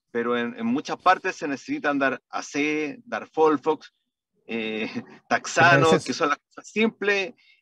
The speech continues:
Speaker 1: y no hay acceso, es lo que he estado dando toda la tarde, puro, puras cosas básicas, eh, y a veces no, nos perdemos en, esta, en estas luces. Eh, yo creo que la, la unión público-privada,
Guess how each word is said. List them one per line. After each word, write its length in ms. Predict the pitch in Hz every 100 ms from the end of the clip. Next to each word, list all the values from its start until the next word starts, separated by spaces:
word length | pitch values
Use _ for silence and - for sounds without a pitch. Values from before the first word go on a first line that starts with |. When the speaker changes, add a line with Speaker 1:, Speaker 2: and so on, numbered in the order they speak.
| _
Speaker 1:
y 100 | -
no 80 | 254
hay 140 | 180 185
acceso, 420 | 165 247 240 175
es 100 | 175
lo 200 | 165 165
que 220 | 165 156 _ -
he 100 | -
estado 400 | 127 - 190 180
dando 240 | 190 175
toda 260 | 170 214 208
la 120 | 202
tarde, 600 | 233 202 160 156 156 151 135
puro, 520 | 202 196 185 180 165 _ _ _ _
puras 220 | 180 196
cosas 360 | - 190 175 151
básicas, 600 | 202 208 202 196 208 202 _ _ _ _ _ -
eh, 500 | 139 139 139 135 123 _ _
y 300 | 143 151 147
a 180 | 143 143
veces 440 | 151 175 - 170 160
no, 300 | 156 151 139
nos 160 | 139
perdemos 420 | - 139 170 180
en, 60 | 165
esta, 380 | 156 - 151 147
en 180 | 131 147
estas 240 | 135 143
luces. 460 | 165 185 - 117 117 _ _ _ _ _
Eh, 600 | 135 139 131 131 123 113 113 _
yo 280 | 120 165 156
creo 260 | 180 185
que 140 | 151 165
la, 220 | 156 135
la 120 | 135
unión 280 | 135 160 160
público-privada, 1300 | - 175 185 170 151 131 139 147 175 160 147 139 -